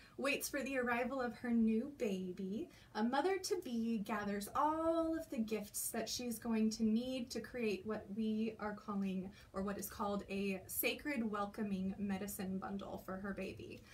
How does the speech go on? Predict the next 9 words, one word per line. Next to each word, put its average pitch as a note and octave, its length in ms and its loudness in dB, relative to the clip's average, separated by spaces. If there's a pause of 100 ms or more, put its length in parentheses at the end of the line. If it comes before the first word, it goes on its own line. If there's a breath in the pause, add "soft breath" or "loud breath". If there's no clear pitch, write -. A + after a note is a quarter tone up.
(260 loud breath)
And A3 160 4
this C4+ 340 0
sacred D4+ 800 2
welcoming B3+ 640 0
medicine A3+ 440 2
bundle F#3+ 460 0
includes G#3 680 -2
a F#3+ 260 0
white G3 320 -2